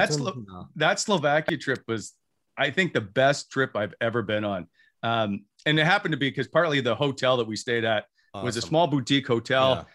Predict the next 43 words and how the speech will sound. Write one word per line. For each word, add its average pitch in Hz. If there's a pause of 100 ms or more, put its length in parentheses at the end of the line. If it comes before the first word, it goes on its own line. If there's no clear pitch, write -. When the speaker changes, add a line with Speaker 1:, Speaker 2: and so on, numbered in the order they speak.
(240)
Speaker 1:
And 120
it 120
was, 113
we 117
met 135
the 123
owner, 120 (140)
um, 113 (200)
except 160
for 147
one 139
night 131
I 110
can't 131
really 120
remember 107
when 107
he 107
brought 113
in 113
the 104
homemade 107
peach 120
schnapps. - (300)
Speaker 2:
<laughs> -
Oh, 180
Speaker 1:
Uh, 143
Speaker 2:
boy. 110
Speaker 1:
<laughs> 988
that, 156
I -
Speaker 2:
Uh-huh. 117
Speaker 1:
don't, 190 (140)
like, 139 (240)
I 143
don't 196
know 165
how 151
we 135
functioned 135
the 104
next 101
day. 90